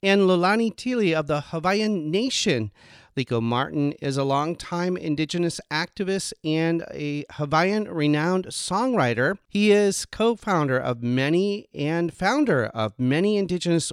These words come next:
organizations, a farmer, fisherman, general cultural practitioner, peacemaker, and veteran. And Lolani Tili is a musician, artist, cultural practitioner, public health practitioner, and social media developer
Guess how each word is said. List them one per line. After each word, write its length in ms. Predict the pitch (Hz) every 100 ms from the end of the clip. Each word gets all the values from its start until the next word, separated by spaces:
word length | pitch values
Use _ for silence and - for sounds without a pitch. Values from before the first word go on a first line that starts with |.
| -
organizations, 1040 | 165 165 165 156 151 165 - 220 220 -
a 60 | 131
farmer, 480 | - 143 180 208 196
fisherman, 720 | - 180 - 202 208 220 220 - - - -
general 320 | 208 247 254
cultural 480 | - 233 233 - 233
practitioner, 720 | 233 220 - 240 - - 233
peacemaker, 720 | - 214 208 - 214 208 208 - 165
and 320 | 170 180 160
veteran. 500 | 196 247 196 156 175 - - _
And 160 | 120 107
Lolani 400 | 107 107 113 98
Tili 320 | - 156 156
is 160 | 147 123
a 40 |
musician, 640 | 123 123 120 165 - 190 -
artist, 380 | 170 180 185 -
cultural 440 | - 156 190 - 180
practitioner, 840 | - 175 - 190 - - 214 214 - - - -
public 260 | 190 190 -
health 320 | - 185 -
practitioner, 800 | - 196 - 202 - 214 214 226 - - - _
and 400 | 151 165 185 196
social 360 | - 160 160 170
media 280 | 175 180 180
developer 640 | 165 180 202 208 208